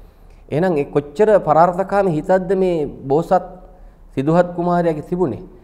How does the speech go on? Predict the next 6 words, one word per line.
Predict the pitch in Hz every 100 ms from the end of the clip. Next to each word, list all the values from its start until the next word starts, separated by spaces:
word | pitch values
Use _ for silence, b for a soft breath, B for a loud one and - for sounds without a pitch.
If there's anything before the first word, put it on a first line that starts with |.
| b b
එතකොට | b 135 175 170
ඒ | 156 196 180 147 - - 120 - 120
ගිහි | 123 156
ගෙන් | 170 196 165
නික්මලා | 147 151 185 185
ගිහිල්ලත් | 175 180 190 190